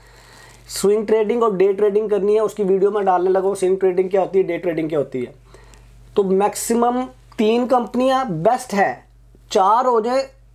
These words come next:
बहुत है, पाँच बहुत ज़्यादा है, इससे ज़्यादा नहीं करना भाई। ठीक है, ये भी बताऊंगा कितना डेली ट्रेड करना है। आपने सारा दिन स्क्रीन पे ऐसे नहीं बैठना,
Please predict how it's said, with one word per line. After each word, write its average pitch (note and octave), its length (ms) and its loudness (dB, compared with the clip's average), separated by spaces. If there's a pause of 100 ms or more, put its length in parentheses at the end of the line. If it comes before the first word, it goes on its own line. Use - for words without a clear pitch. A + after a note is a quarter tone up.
(140)
बहुत F#3 320 2
है, C3 160 -6 (680)
पाँच B3+ 520 2 (180)
बहुत E3 400 0
ज़्यादा A3+ 260 0
है, G3+ 60 0
इससे G3 220 -2
ज़्यादा F#3 260 0
नहीं F3 140 -2
करना A#2 260 -10
भाई। A2+ 140 -14 (760)
ठीक F3+ 200 2
है, G3 120 0
ये F#3 140 2
भी G#3 120 -4
बताऊंगा G3+ 400 0
कितना G#3+ 500 0 (200)
डेली F3+ 400 0
ट्रेड D#3+ 300 -2
करना G#2+ 260 -4
है। F#2+ 120 -20 (140)
आपने E3 260 0
सारा F3 340 0
दिन F3+ 160 -2
स्क्रीन E3 340 -2
पे F3 80 0
ऐसे D3+ 180 -2
नहीं F3 100 -2
बैठना, A#2 440 -6